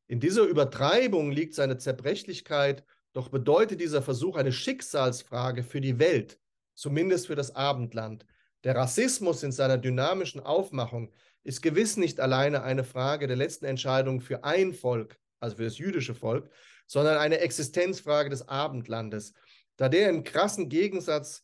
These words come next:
zur Religion steht, ist er auch nicht an ein bestimmtes Land gebunden, sondern findet überall dort Zündstoff für seine dynamische Ausbrüche,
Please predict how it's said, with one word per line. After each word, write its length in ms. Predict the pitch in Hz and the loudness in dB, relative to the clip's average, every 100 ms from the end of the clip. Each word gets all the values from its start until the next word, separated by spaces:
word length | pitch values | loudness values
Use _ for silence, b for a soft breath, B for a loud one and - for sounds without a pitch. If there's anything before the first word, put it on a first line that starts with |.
| _ | _
zur 180 | - 139 | -6 0
Religion 440 | 139 135 185 240 | 2 4 4 4
steht, 500 | 208 - 131 139 - b b b - | 2 -2 -2 -2 -4 b b b -8
ist 220 | 160 156 | -6 0
er 120 | 151 | 2
auch 120 | 147 | 2
nicht 280 | 151 214 - | 2 -2 0
an 100 | 160 | 2
ein 140 | 151 147 | 2 0
bestimmtes 500 | 127 170 156 139 120 | -4 -4 -4 -4 -2
Land 280 | 139 202 | 0 0
gebunden, 500 | 196 156 165 170 156 | -2 -2 -2 -2 -8
sondern 480 | 135 143 143 139 131 B _ | -6 -2 0 -2 -4 B _
findet 340 | - 147 139 143 | -6 -2 -2 0
überall 440 | 202 214 160 135 | 2 4 4 4
dort 360 | 139 156 196 - | 4 4 2 -2
Zündstoff 600 | 185 190 - 170 165 - | -2 -2 -2 -2 -2 -4
für 280 | 123 135 | -8 -6
seine 320 | 127 131 135 120 | -2 0 0 0
dynamische 640 | 127 135 151 170 156 - | 0 2 0 -2 -2 -4
Ausbrüche, 760 | 143 185 190 - 156 156 139 | 0 0 -2 -6 -6 -2 -4